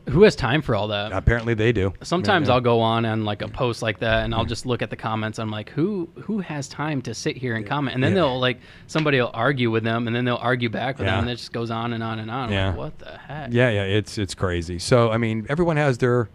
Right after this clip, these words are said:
Speaker 2: their different uses of Facebook. We're trying to use it for, you know, comedy <laughs> and, and to get, uh, and to get, you know, and apparently, um, eighties and seventies night, uh, music,
Speaker 1: <laughs>
Speaker 2: uh, is a big hit for me, so.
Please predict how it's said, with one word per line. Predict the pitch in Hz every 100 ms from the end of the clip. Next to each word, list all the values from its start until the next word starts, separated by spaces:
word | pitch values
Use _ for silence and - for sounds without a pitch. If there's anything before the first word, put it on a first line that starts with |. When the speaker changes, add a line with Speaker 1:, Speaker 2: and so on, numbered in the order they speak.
| - - - -
Speaker 2:
their | 117
different | 110 120 120
uses | 107 120 113
of | 104
Facebook. | - 107 104 - 95 -
We're | 127
trying | 127 107
to | 104
use | 101 101 98
it | 98 -
for, | - 95 90 -
you | 104
know, | 92
comedy | 85 117 120 127 135 139 -
<laughs> | 139 113 - - -
and, | 113 110 107
and | 104 104 98
to | 107
get, | 95 101 95
uh, | 104 98 98 85 -
and | 104 90
to | 95
get, | 98 90 -
you | 95
know, | 92
and | 101 107
apparently, | - 156 120 120 113
um, | 107 104 101 92 - - 113
eighties | 123 113
and | 107
seventies | 120 113 101 98
night, | 95 95 92 95
uh, | 95 92
music, | 95 110 202
Speaker 1:
<laughs> | 185 - - - -
Speaker 2:
uh, | 101
is | 101 101
a |
big | 95 98
hit | 90 92
for | -
me, | 92 92
so. | 87 107 92 87